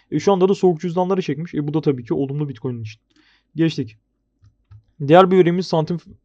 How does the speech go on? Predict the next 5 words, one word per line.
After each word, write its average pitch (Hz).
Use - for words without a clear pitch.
Sentiment'den 147
bir 127
veri. 131
Şundan 214
bahsetmiş. 170